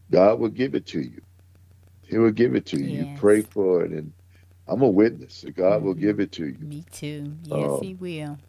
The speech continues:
Speaker 1: and just
Speaker 2: Faithful.
Speaker 1: to know,
Speaker 2: Mm-hmm.
Speaker 1: just to know that you're living out your life the way God will be pleased and happy. And that will also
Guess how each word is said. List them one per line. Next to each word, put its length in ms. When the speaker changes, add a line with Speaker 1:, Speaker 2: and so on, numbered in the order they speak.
Speaker 1:
and 160
just 280
Speaker 2:
Faithful. 20
Speaker 1:
to 80
know, 500
Speaker 2:
Mm-hmm. 220
Speaker 1:
just 300
to 80
know 480
that 260
you're 160
living 360
out 260
your 120
life 500
the 80
way 240
God 520
will 140
be 180
pleased 640
and 200
happy. 500
And 160
that 240
will 300
also 840